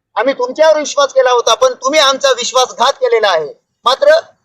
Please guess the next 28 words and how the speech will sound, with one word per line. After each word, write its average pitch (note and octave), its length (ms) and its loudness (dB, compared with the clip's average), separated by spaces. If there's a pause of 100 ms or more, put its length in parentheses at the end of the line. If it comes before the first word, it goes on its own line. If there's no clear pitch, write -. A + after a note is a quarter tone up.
(120)
आता F#3+ 220 2
प्रशासनाचा B3+ 600 0
एक C#4+ 120 2
प्रश्न C4+ 240 0
आहे C4+ 80 4
की C4 120 -4
असं C4 180 0
कुठं C4+ 300 -2
घडलंय A3+ 300 2
का? G#3+ 200 0
तर - 120 -4
आम्ही A#3+ 200 -2
पुराव्यानिशी C4+ 640 0
इथं D4+ 240 2
बसलेलो C4 320 2
आहोत, A3 260 2
तुम्ही A#3+ 240 -4
आमच्या A#3 240 -4 (1080)
तुम्हाला B3+ 720 -12
पुराव्याने C#4 520 -2
चिठ्ठी D4 280 -2
दाखवू B3+ 440 0
की - 360 -10
आम्हाला A#3+ 260 2
हे - 180 4
प्रकल्पग्रस्त B3+ 580 0
प्रमाणपत्र A#3 580 -2
परत C4 280 2